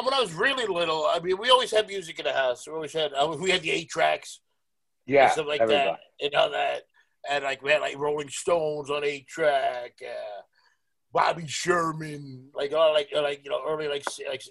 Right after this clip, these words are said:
Speaker 1: late sixties, early seventies pop stuff. And, uh, my brother always, uh, listened to music and everything, and, and, like, he had the Black Sabbath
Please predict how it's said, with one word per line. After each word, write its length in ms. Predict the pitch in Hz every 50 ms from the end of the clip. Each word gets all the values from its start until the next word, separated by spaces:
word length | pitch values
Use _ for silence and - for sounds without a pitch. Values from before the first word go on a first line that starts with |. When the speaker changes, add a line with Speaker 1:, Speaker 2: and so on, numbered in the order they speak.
| - 143 143
Speaker 1:
late 180 | 165 160 139
sixties, 380 | - - 156 131 135 143 131 135
early 100 | 151 147
seventies 300 | - 156 151 139 131 - _ -
pop 220 | 143 135 135 -
stuff. 340 | - - - 143 135 135 - - _ _ _ _ _ _ _ _ _ _ _ _ _ _ - _ -
And, 420 | 143 143 139 139 139 135 135 131 143
uh, 320 | 139 135 131 131 131 131 131 139
my 80 | 147 165
brother 340 | 170 160 208 233 226 208 196
always, 280 | 180 170 165 147 127 143
uh, 160 | 156 147 139 135 131
listened 300 | 147 143 - - 131 127
to 60 | 127
music 380 | 123 123 123 123 120 113 113 127
and 80 | 117
everything, 320 | 117 113 110 - 123 127 120 117
and, 140 | 123 123 120 - _
and, 100 | 120 131
like, 140 | 135 127 -
he 80 | 127 143
had 100 | 135 123
the 140 | 127 127 -
Black 220 | 127 135 131 131 -
Sabbath 420 | - - 147 143 139 135 135 131